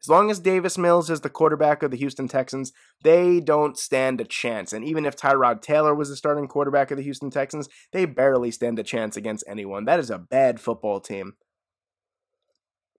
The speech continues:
They were in it until about the third quarter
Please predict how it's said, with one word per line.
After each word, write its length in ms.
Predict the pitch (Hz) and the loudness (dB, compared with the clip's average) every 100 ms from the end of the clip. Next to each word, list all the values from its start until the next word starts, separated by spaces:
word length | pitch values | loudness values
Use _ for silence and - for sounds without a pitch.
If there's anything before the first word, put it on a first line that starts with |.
| _ _ _ _ _ - | _ _ _ _ _ -14
They 180 | 113 139 | -2 2
were 140 | 139 | 4
in 180 | 151 170 | 4 2
it 140 | 165 | 2
until 260 | 147 160 151 | 0 0 2
about 220 | 135 127 | 4 4
the 80 | 120 | 2
third 320 | 151 151 139 | 0 0 0
quarter 420 | 143 135 135 127 | 2 4 4 0